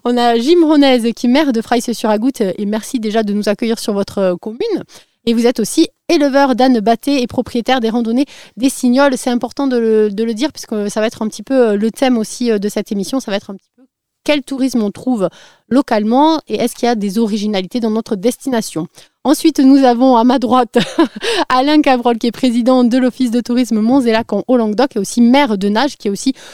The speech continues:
une des communes, euh, très touristiques, hein, de notre destination. Et puis de l'autre côté,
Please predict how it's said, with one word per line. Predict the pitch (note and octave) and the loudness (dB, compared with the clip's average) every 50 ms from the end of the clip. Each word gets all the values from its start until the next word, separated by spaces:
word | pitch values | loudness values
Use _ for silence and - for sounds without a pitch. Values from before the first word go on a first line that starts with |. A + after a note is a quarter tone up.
| - - - | -20 -4 2
une | B3+ C4+ C#4 C4 | 4 6 6 6
des | B3 A#3 | 4 2
communes, | - B3 A3+ A#3 B3 B3 A#3 | 0 0 2 2 4 4 4
euh, | G#3+ G3 F#3+ F#3 F3+ - - - - _ - G3 - | 4 4 2 2 0 -2 -6 -20 -20 _ -8 -6 -4
très | - - F4+ | -2 -2 -2
touristiques, | - - E4+ D4+ C#4 - - D4+ C4 - | 0 0 0 0 0 0 0 -2 -2 0
hein, | C4 B3+ | 0 0
de | B3 A3 G#3+ | 0 0 0
notre | G#3 G#3+ - - A#3 | 0 -2 -2 -4 -4
destination. | F3+ G#3 G#3+ - - A3+ G3+ F3 E3+ - - B3 B3 | -2 -2 -2 -4 -4 -6 -6 -4 -4 -4 -4 -2 -2
Et | A3+ | -4
puis | - - G3+ | -4 -4 -2
de | A3+ | 0
l'autre | A#3 A#3+ - - G3+ | 0 0 0 -2 -4
côté, | - F#3+ F#3 - B3 | -6 -6 -4 -2 -4